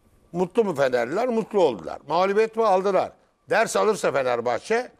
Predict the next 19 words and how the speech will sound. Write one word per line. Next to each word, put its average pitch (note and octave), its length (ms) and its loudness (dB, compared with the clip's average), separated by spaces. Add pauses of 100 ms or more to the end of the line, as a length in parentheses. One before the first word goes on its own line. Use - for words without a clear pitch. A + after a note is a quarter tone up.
(280)
yine D#3+ 480 -2
bu F#3+ 140 -2
şamp-, D#3 440 -4 (380)
şampiyonlukta D#3 960 -2
çizgisini E3 560 -8
götürür C3 340 -4
hocam. G2+ 260 -6 (1040)
Dikkatli A#2 420 -6
hareket G2 280 -4
ederlerse. D2+ 680 -6 (460)
Defansa G3 420 0
adam D#3+ 240 2
alacaklar. A#2 540 -2 (680)
Dörtte G3+ 280 0
oynayacaklar. D3+ 680 0 (100)
Ona E3 180 -4
göre F#3+ 200 0
takım D3+ 260 -2
çıkaracaklar. A#2 760 -4